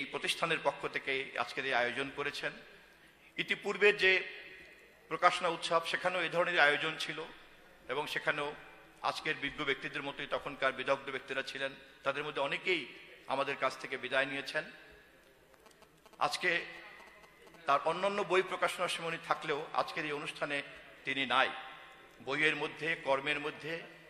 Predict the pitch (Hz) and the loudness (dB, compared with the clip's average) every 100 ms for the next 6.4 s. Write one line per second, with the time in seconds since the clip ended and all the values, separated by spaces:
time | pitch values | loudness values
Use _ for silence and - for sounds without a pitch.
0 | - - 139 147 180 165 156 139 147 139 | -20 0 4 4 4 4 2 0 -2 -2
1 | 127 - - - - 123 135 135 127 143 | -6 -16 -20 -20 -8 -4 0 0 0 -2
2 | 131 127 123 123 123 - - - - 123 | 0 0 2 0 0 -8 -20 -16 -4 4
3 | 135 - - 123 - 127 123 - - - | 4 4 -6 -6 -4 -4 -6 -16 -20 -20
4 | - 131 143 143 143 139 139 160 170 147 | -8 -4 -2 2 2 2 2 0 0 0
5 | 151 165 190 113 - - - 120 135 175 | -2 0 -2 -4 -6 -16 -16 -12 -10 -8
6 | 175 175 175 | -2 2 6